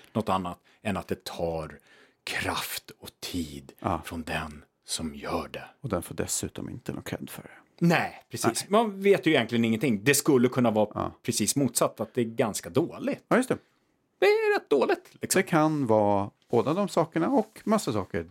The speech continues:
Speaker 2: däremellan.
Speaker 1: Ja, det kan vara.
Speaker 2: Just det, men de framställer det lite grann som att det finns bara ett alternativ här.
Speaker 1: Det är lite grann så
Speaker 2: Mm.
Speaker 1: det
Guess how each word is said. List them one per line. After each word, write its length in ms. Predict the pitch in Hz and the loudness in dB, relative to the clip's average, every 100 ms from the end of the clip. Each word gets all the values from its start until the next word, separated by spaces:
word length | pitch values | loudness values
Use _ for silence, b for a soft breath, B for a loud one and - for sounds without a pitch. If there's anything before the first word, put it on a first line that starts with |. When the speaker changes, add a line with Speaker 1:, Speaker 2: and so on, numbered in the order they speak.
| - | -4
Speaker 2:
däremellan. 1200 | 87 - - - - 98 95 104 160 160 196 320 147 | -4 -4 -12 -12 -8 -8 -6 -2 0 0 -2 -4 -2
Speaker 1:
Ja, 500 | 135 220 339 339 151 | 2 4 6 4 4
det 60 | 160 | 0
kan 380 | - 339 311 | 2 2 2
vara. 220 | 117 95 110 | 2 2 2
Speaker 2:
Just 200 | 190 - | 2 2
det, 80 | |
men 120 | 120 185 | 2 4
de 100 | 190 | 2
framställer 500 | 226 196 - 220 208 | 2 2 2 4 6
det 60 | |
lite 420 | 220 240 143 - | 4 2 0 2
grann 280 | 160 110 107 | 2 4 2
som 200 | - 113 | 0 0
att 140 | 110 - | 0 0
det 100 | 107 | 0
finns 380 | - 113 107 | 0 -2 0
bara 260 | - 110 147 | 2 4 4
ett 380 | 143 - _ - | 0 -4 _ -4
alternativ 480 | - - 110 117 110 | -4 -4 -4 -2 -2
här. 120 | - B B B B B B - | -6 B B B B B B 2
Speaker 1:
Det 640 | 147 151 147 151 156 151 | 4 4 4 2 4 6
är 160 | 139 135 | 6 6
lite 280 | 123 117 104 | 4 2 2
grann 200 | 98 95 | 2 2
så 140 | 92 | 2
Speaker 2:
Mm. 140 | 113 85 | 0 -2
Speaker 1:
det 220 | 80 | -6